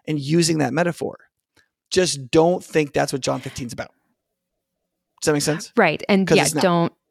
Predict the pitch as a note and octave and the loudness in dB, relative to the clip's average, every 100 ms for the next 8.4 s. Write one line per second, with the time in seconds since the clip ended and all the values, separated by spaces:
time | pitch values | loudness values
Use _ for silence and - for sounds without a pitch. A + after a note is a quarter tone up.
0 | _ - F#3+ F#3 D#3+ - F3+ F3 C3 D#3+ | _ -4 0 2 2 2 0 0 0 0
1 | D#3 E3+ E3 - F3+ - G#3 F3+ F#3+ D#3 | 2 0 0 -2 -4 0 0 0 -2 -2
2 | D3+ D#3 - F#3 E3 - - F3 - E3 | 0 -2 -2 0 0 -2 -4 -4 0 0
3 | F3 A3 A3+ G3+ - F3 E3+ E3 E3 D#3+ | 2 2 2 2 0 0 0 0 0 0
4 | D#3 - - E3+ - E3+ E3+ E3 D3+ - | 0 0 0 -2 -4 -2 0 0 0 0
5 | E3 D#3 E3 D#3 D3+ F3 F3+ D3+ A3 F3+ | -2 2 4 4 2 -2 -4 -2 0 2
6 | E3+ G#3+ F3 E3 - - _ _ _ _ | 2 0 0 -2 -4 -14 _ _ _ _
7 | - A3 C#4+ D4 E4+ G#3+ A3+ E3+ G#3 - | -2 2 6 6 6 6 6 6 4 4
8 | A#3 C#4 E4 | 6 6 6